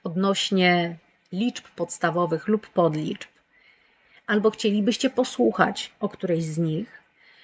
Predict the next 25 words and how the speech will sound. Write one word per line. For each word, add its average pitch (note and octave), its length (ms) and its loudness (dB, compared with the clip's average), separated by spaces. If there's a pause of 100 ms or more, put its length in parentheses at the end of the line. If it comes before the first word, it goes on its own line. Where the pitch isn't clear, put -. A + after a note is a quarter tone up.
(240)
to G#3+ 460 2 (500)
zapraszam B3+ 720 2
Was F#3+ 300 6
do F#3+ 200 10
mojej G#3+ 340 8
playlisty G#3+ 840 4 (600)
o C#4+ 100 -2
nazwie F#3 480 2
Liczby G#3+ 340 6
podstawowe G3 680 4
i F3+ 60 0
podliczby. F3 800 2 (220)
Tam A#3 300 0
wszystkie - 480 -2
do C4 100 4
tej C4 160 4
pory G#3+ 260 6
nagrane G3 480 8
filmy F3 400 0 (160)
na F#3+ 120 -4
temat A3 500 -4 (160)
właśnie G3 520 -6
tych - 420 -8 (200)
poszczególnych G#3+ 800 4
jakości F#3 680 0